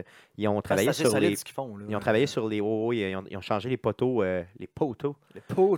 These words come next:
Speaker 1: Les poteaux de, de, de lumière de côté. Ils ont enfoui les fils et tout ça. Donc, euh, on a des, euh,
Speaker 2: Bon.
Speaker 1: gros, gros problèmes, euh, au niveau, euh, euh, d'Internet. Donc, ce qu'on a fait, on a appelé, euh, simplement, là, notre provider Internet, pour ne pas le nommer, qui commence par un V puis ça finit par Déotron.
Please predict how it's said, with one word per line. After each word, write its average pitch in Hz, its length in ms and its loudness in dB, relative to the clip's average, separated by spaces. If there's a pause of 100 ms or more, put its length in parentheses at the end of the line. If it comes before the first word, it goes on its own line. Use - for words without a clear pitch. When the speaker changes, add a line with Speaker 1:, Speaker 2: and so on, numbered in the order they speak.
Speaker 1:
Les 160 100 6
poteaux 160 400 4
de, 127 160 4
de, 110 260 2
de 107 120 0
lumière 113 260 2
de 131 80 4
côté. 117 460 2
Ils 127 80 0
ont 107 80 0
enfoui 110 360 -2
les 120 160 -4
fils 127 340 -2
et 101 60 -4
tout - 140 -18
ça. 120 240 -4 (420)
Donc, 107 280 -4
euh, 107 460 2
on 101 120 -8
a 113 80 -6
des, 104 240 -2
euh, 95 180 0
Speaker 2:
Bon. 85 60 -2
Speaker 1:
gros, 110 220 0
gros 123 160 0
problèmes, 110 520 -2
euh, 98 280 -4
au 104 120 -6
niveau, 107 460 2
euh, 98 200 0 (400)
euh, 95 440 2 (220)
d'Internet. 107 520 2
Donc, 98 160 -6
ce - 60 -18
qu'on 139 160 -2
a 110 80 0
fait, - 120 -2
on 120 140 -2
a 104 80 2
appelé, 117 400 0
euh, 98 60 0
simplement, 101 560 -2
là, 98 340 2
notre 95 300 -2
provider 104 480 2
Internet, 107 540 0
pour 104 120 -6
ne 101 80 -2
pas 113 140 0
le 110 60 -4
nommer, 95 340 -8
qui - 80 -20
commence 101 200 -6
par 101 160 0
un 101 140 -4
V 95 180 -4
puis 120 60 -16
ça - 80 -6
finit 107 220 -10
par 98 180 0 (220)
Déotron. 113 560 -6